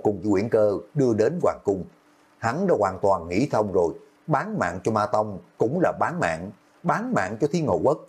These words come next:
tương tự cũng là bán mạng. Sau cái chuyện lần trước, người Ma Tông bỏ chạy không còn bóng dáng, để lại một mình ở yêu quốc đối mặt với Thiên Hồ Quốc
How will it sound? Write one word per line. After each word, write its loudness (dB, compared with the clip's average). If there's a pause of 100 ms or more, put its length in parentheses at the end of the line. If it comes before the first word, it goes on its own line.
(100)
tương 0
tự 0
cũng 0
là 4
bán 0
mạng. -4 (500)
Sau -2
cái -6
chuyện 0
lần 0
trước, 4 (400)
người 2
Ma 0
Tông -2
bỏ 2
chạy 0
không -2
còn -2
bóng 0
dáng, 0 (280)
để 2
lại 2
một -4
mình 0
ở 0 (100)
yêu 2
quốc 2 (220)
đối 2
mặt -2
với 2
Thiên 0
Hồ 0
Quốc 2